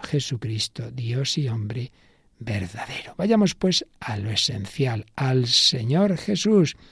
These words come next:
Jesús es el Señor, no nosotros, no nosotros. Y finalmente, el último párrafo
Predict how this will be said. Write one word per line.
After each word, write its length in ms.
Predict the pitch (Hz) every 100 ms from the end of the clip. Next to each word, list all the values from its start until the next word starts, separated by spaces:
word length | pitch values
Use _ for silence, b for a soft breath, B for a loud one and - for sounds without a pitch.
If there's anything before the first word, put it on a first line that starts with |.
| b b b
Jesús 440 | - 120 110 214 190
es 140 | 196
el 120 | 202
Señor, 380 | - 170 185 147
no 200 | 147 208
nosotros, 840 | 240 220 185 214 190 151 117 - _
no 260 | 143 147 165
nosotros. 540 | 110 - 87 - - - B B B B B
Y 120 | -
finalmente, 800 | 143 175 165 156 147 147 147 135
el 160 | 110 151
último 360 | 127 135 120 113
párrafo 680 | 135 127 123 110 131 131